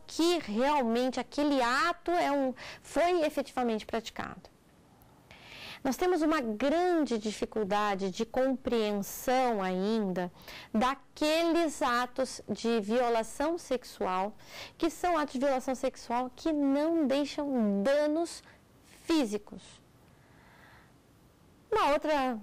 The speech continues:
situação, um outro caso. E nós temos também reportado em processos judiciais, por exemplo, o fato da vítima, percebendo que o estupro era iminente,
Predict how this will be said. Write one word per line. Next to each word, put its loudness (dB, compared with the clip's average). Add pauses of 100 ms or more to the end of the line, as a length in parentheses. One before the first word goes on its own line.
(220)
situação, -2
um 2
outro -2
caso. -4 (840)
E 0
nós 0
temos 0 (400)
também 2
reportado -2 (240)
em 0
processos -4
judiciais, -4 (500)
por 0
exemplo, -2 (260)
o -6
fato -2
da 2
vítima, -2 (140)
percebendo -2
que -6 (140)
o -4
estupro -2
era 2
iminente, -2